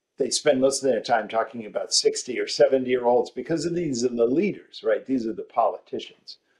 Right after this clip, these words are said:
What's interesting is that, of course, from one year to the next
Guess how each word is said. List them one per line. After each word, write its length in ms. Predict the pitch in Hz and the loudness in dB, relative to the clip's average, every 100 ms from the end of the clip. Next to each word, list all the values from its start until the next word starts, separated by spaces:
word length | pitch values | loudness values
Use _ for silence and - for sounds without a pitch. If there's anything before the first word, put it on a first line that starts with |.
| _ _ _ _ _ _ _ _ _ _ | _ _ _ _ _ _ _ _ _ _
What's 260 | - 196 - | 4 4 6
interesting 520 | 214 247 190 - 147 | 2 4 2 4 4
is 160 | 135 117 | 4 4
that, 160 | 135 | 4
of 100 | 131 | 4
course, 260 | - 147 123 | 4 4 4
from 280 | - 143 156 | 0 0 2
one 160 | 175 | 2
year 180 | 175 160 | 4 4
to 60 | 139 | 6
the 140 | 127 | 4
next 500 | 165 208 - - - | 4 4 2 -2 -10